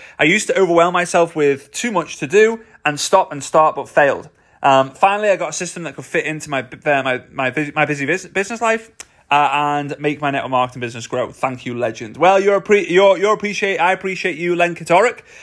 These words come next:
Uh, if you can message me on Instagram to let me know that you were a subscriber of the week, then I can ask you for your PayPal details and then send you the money on PayPal. Woohoo! Awesome. So, guys, I'm actually gonna do something different for the last tip today. And for those of you who have made it to the end, I wanna reward you.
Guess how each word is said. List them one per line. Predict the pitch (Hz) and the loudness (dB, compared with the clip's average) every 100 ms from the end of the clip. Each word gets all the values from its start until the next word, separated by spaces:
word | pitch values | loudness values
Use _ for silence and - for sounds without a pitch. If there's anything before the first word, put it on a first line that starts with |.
| - | -4
Uh, | - 151 | 2 2
if | 156 | 2
you | 185 | -6
can | 185 180 | -6 -4
message | 180 - | -4 -6
me | 185 | -6
on | 156 | -4
Instagram | 180 180 - 180 180 180 _ - | -4 -6 -6 -2 -4 -6 _ -6
to | 156 | 0
let | 156 | 0
me | 156 | 2
know | 151 | 0
that | 147 | 0
you | 156 | -2
were | 151 | -2
a | |
subscriber | 147 - 143 | -4 -2 0
of | 135 | 0
the | 135 | -2
week, | 143 135 | -4 -4
then | 127 135 | -4 -2
I | 156 | -4
can | 135 131 | -4 -6
ask | 123 - | -6 -8
you | |
for | 127 | -8
your | 120 | -6
PayPal | 113 165 165 160 | -2 0 2 0
details | 156 151 147 143 139 | 0 0 2 2 0
and | 139 151 143 | -2 0 2
then | 147 147 | 0 0
send | - 147 147 | -4 -4 -4
you | 139 147 | -2 -2
the | 135 | -2
money | 139 139 | -2 -2
on | 135 | -2
PayPal. | 147 143 143 135 | -2 -2 0 0
Woohoo! | 330 427 403 - - _ | 4 4 4 0 -12 _
Awesome. | 185 240 240 185 - _ - - _ _ | 4 4 2 -4 -12 _ -20 -20 _ _
So, | - 262 | 2 2
guys, | 185 208 - - | 2 -6 -6 -4
I'm | |
actually | 226 254 262 | -2 -2 -4
gonna | 240 | -4
do | 208 | -4
something | 214 - 160 | -6 -8 -6
different | 185 190 156 | -6 -8 -10
for | 165 | -6
the | |
last | 156 156 - | -6 -8 -10
tip | 180 - | -12 -10
today. | 175 127 - _ _ _ - | -6 -6 -6 _ _ _ -2
And | 143 151 151 151 | 2 2 0 -4
for | 165 | 0
those | 175 240 240 | 2 2 -2
of | |
you | 214 | -6
who | 190 | -4
have | 185 | -4
made | 170 175 | -4 -4
it | 165 - | -6 -8
to | 147 | -6
the | 143 | -4
end, | 151 131 113 - _ _ | -4 -6 -12 -18 _ _
I | 127 | 0
wanna | 143 160 | 2 2
reward | 156 131 131 135 147 | 0 0 0 0 -2
you. | 143 | -8